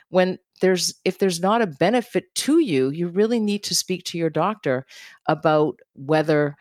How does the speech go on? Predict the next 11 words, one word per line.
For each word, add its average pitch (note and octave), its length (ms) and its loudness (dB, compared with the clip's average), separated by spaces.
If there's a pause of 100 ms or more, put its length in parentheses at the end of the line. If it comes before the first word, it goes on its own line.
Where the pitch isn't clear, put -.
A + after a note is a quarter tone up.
(240)
you D3 160 -6
need C#3+ 200 -4
to - 100 -10
continue D3 560 -2
that C3 240 -2
medication, C#3+ 640 0
but D3+ 80 -2
always D4 340 2
have G#3 160 0
that E3 160 0
conversation C#3+ 800 -2